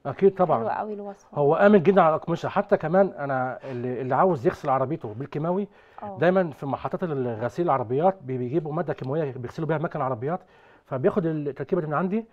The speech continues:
Speaker 1: وبت-، بتوفر معايا جامد جدا، ان هي بتلمع ال-، ال-، ال-، الأجزاء الداخلية بتاعت المكنة العربية، الفبر وكل الكلام ده بيلمعه وبيخليه أكنه لسه جديد يعني.
Speaker 2: آه، ودي ممكن نستخدمها للملابس عادي، ما تغيرش لون الملابس أو أي حاجة؟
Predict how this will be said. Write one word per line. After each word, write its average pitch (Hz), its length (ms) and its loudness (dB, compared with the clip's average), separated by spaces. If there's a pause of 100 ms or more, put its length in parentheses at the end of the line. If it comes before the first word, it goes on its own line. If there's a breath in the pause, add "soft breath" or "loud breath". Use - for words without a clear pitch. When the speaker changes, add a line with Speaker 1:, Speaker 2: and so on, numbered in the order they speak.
(400 loud breath)
Speaker 1:
وبت-، 127 220 -2
بتوفر 170 420 4
معايا 170 220 2
جامد 165 280 2
جدا، 151 220 2
ان 120 120 -4
هي 165 100 0
بتلمع 170 480 0
ال-، 131 200 -4
ال-، 120 300 -8 (500)
ال-، 101 260 -12 (360 loud breath)
الأجزاء 131 340 -2
الداخلية 143 220 -4
بتاعت 143 160 -6
المكنة 143 240 -6
العربية، 135 680 -2
الفبر 151 420 -4
وكل 175 260 -2
الكلام 160 240 -4
ده 170 80 -4
بيلمعه 139 400 -2
وبيخليه 135 500 -6
أكنه 170 200 -8
لسه 165 160 -8
جديد 123 220 -6
يعني. 101 200 -6 (640 soft breath)
Speaker 2:
آه، 226 340 -8
ودي 220 320 -8
ممكن 269 360 -10
نستخدمها 233 680 -10
للملابس 208 840 -10
عادي، 226 240 -12
ما 220 100 -8
تغيرش 196 540 -8
لون 208 340 -6
الملابس 208 540 -12
أو - 160 -10
أي 214 180 -10
حاجة؟ 220 320 -16